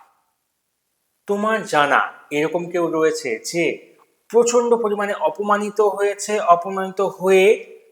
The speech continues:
ফার্স্ট স্টেশনে চলে গেছে, কি করবে বুঝতে পারছে না, তাদের সাথে অবশ্যই শেয়ার করবে, আশা করি সেও উপকৃত হবে।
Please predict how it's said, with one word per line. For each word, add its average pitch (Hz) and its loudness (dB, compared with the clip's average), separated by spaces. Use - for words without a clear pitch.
ফার্স্ট 165 6
স্টেশনে 165 -2
চলে 165 4
গেছে, 143 4
কি 190 -10
করবে 175 0
বুঝতে 151 -2
পারছে 147 2
না, 120 -6
তাদের 139 4
সাথে 185 -2
অবশ্যই 151 0
শেয়ার 170 6
করবে, 214 0
আশা - 0
করি 202 -6
সেও 165 0
উপকৃত 117 -12
হবে। 101 -10